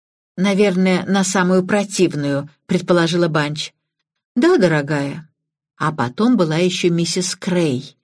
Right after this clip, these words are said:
Она торговала шерстью. Миссис Крей обожала своего сыночка и, как водится, испортила его. Сынок впутался в очень тёмное дело. Банч, а ты помнишь Джоанну Крофт?"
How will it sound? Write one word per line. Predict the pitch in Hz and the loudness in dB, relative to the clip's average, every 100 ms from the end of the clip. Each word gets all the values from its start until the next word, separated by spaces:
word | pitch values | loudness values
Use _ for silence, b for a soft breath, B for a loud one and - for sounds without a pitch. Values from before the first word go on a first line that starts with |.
| _ | _
Она | 147 160 160 | -2 -2 0
торговала | 180 170 180 170 180 | -2 0 2 2 2
шерстью. | 190 190 143 - - - - - _ _ - | 0 -2 -4 -6 -10 -8 -8 -12 _ _ -4
Миссис | 190 208 214 214 | 0 2 0 -2
Крей | - 320 349 330 _ - | 0 2 2 0 _ -2
обожала | 208 220 220 311 320 | 2 2 4 2 2
своего | - 269 262 285 | 0 0 0 0
сыночка | - 302 220 208 - - 196 B B | 0 0 0 0 -4 -6 -6 B B
и, | 277 | -2
как | 269 277 277 | 0 0 2
водится, | 339 226 190 - 160 156 - | 2 2 -2 -2 -4 -6 -2
испортила | 349 - - 160 156 151 | 0 0 0 0 0 -2
его. | 147 147 147 143 156 _ _ - | -2 -4 -6 -10 -14 _ _ -12
Сынок | - 220 226 220 | 0 2 2 0
впутался | - 254 247 196 190 190 | -6 -2 0 0 0 0
в | |
очень | 277 277 180 | 0 0 -4
тёмное | 160 180 165 165 160 | 0 0 0 0 0
дело. | 156 165 151 - _ _ _ _ | 0 -2 -2 -8 _ _ _ _
Банч, | 147 156 143 143 - - _ _ _ - | -4 -4 -4 -6 -10 -12 _ _ _ -8
а | 139 | -6
ты | 160 156 | -2 -4
помнишь | 147 254 349 339 - | 0 -2 0 -4 -4
Джоанну | 196 240 220 208 196 | -2 -2 0 -2 -2
Крофт?" | 208 170 135 - - | -2 -4 -4 -10 -20